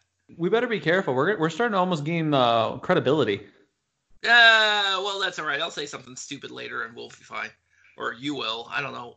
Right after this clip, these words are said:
Speaker 2: We'll, we'll flip a coin.
Speaker 1: It's
Speaker 2: I
Speaker 1: probably
Speaker 2: don't
Speaker 1: not
Speaker 2: know.
Speaker 1: fair.
Speaker 2: Whose turn in the rotation is it to say something stupid? I, I, I feel like I
Speaker 1: I, I think
Speaker 2: do.
Speaker 1: it's fine 'cause I've, I've been, I've been getting some decent, uh, stories out there this whole year, you know, and getting credit for things that weren't
Speaker 2: I am
Speaker 1: really
Speaker 2: very
Speaker 1: mine.
Speaker 2: impressed, by the way.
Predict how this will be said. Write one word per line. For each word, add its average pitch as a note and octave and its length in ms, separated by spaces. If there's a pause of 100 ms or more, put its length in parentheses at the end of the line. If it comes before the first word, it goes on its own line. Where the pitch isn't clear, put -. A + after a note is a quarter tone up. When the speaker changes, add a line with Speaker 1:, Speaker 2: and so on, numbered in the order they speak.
(160)
Speaker 2:
We'll, F3+ 200
we'll G#3 160
flip C#3+ 220
a - 40
coin. A#2+ 240 (920)
Speaker 1:
It's - 100
Speaker 2:
I - 20
Speaker 1:
probably F3 200
Speaker 2:
don't G3+ 100
Speaker 1:
not F#3 60
Speaker 2:
know. G3+ 100
Speaker 1:
fair. A#3 100 (260)
Speaker 2:
Whose F4+ 180
turn E4 220
in C#4+ 60
the C4 100
rotation G#3+ 580
is F3+ 200
it F3 100
to D#3 60
say F3 200
something D#3 340
stupid? C#3 540
I, D3+ 200 (440)
I, D#3 240
I G3 40
feel C#4 180
like A3+ 300
I F3 60
Speaker 1:
I, F3 40
I E3 40 (100)
think C#3 200
Speaker 2:
do. D3 120
Speaker 1:
it's C#3+ 80
fine D3+ 300
'cause F3 140
I've, D3 260 (120)
I've E3 140
been, A3 300
I've E3 120
been G#3 140
getting F#3 240
some E3 160
decent, E3+ 500
uh, C3 180
stories C#3+ 460
out A#2 180
there A#2 200
this A2 140
whole B2+ 180
year, A2+ 260
you A#2 80
know, A#2+ 180
and A#2 140
getting C3 220
credit C3 260
for C#3+ 80
things C3+ 260
that B2 160
weren't E3+ 140
Speaker 2:
I - 20
am E3+ 60
Speaker 1:
really B2+ 240
Speaker 2:
very A#2+ 200
Speaker 1:
mine. B2 100
Speaker 2:
impressed, - 580
by A#2+ 160
the A2+ 140
way. F2+ 140